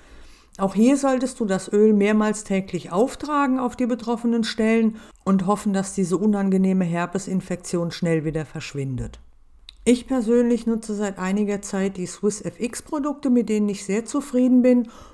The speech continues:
und hier habe ich auch noch einen Gutschein für dich. Mit dem Gutscheincode Gesundheitsecke zwanzig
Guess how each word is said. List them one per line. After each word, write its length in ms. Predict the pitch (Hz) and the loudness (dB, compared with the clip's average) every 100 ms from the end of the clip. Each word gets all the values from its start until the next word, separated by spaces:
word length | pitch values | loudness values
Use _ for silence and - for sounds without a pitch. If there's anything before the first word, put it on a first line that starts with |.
| - | -6
und 160 | - 208 | -2 0
hier 220 | 202 214 | 4 2
habe 200 | 202 190 | 2 -4
ich 120 | 202 | -4
auch 120 | 190 180 | -4 -4
noch 180 | 190 | -4
einen 240 | 190 175 185 | -4 -4 -2
Gutschein 460 | 147 151 - 151 | -2 -4 -6 -8
für 180 | 127 139 | -8 -10
dich. 340 | 123 120 - - _ _ _ - - - | -12 -16 -18 -20 _ _ _ -20 -20 -4
Mit 140 | 196 | 0
dem 160 | 196 190 | 2 2
Gutscheincode 840 | 190 240 247 294 285 277 277 277 | 2 -2 0 0 0 2 0 0
Gesundheitsecke 1000 | - 214 220 277 285 277 262 - 214 208 202 | 2 2 4 2 0 -2 -2 -2 -6 -6 -6
zwanzig 760 | - 175 208 240 294 285 - | -2 0 0 0 -2 -6 -10